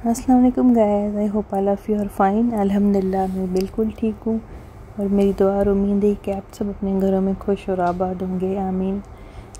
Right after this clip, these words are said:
तो जी, आज मौसम बहुत ही प्यारा है और मैं जा रही हूँ उम अल कुवैन। ये हम जा रहे थे, एक नई सिटी है, आपको दिखाऊँ। मैंने सोचा आपके साथ भी अपना experience share करूँ। यहाँ पे बहुत ही famous ये उम अल कुवैन का mall है।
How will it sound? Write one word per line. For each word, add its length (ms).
तो 100
जी, 140
आज 280
मौसम 480
बहुत 320
ही 80
प्यारा 360
है 280
और 120
मैं 220
जा 220
रही 200
हूँ 340
उम 220
अल 140
कुवैन। 300
ये 180
हम 260
जा 160
रहे 100
थे, 120
एक 140
नई 260
सिटी 340
है, 100
आपको 260
दिखाऊँ। 420
मैंने 240
सोचा 400
आपके 200
साथ 300
भी 80
अपना 200
experience 600
share 280
करूँ। 220
यहाँ 180
पे 120
बहुत 320
ही 80
famous 680
ये 100
उम 180
अल 100
कुवैन 260
का 140
mall 320
है। 220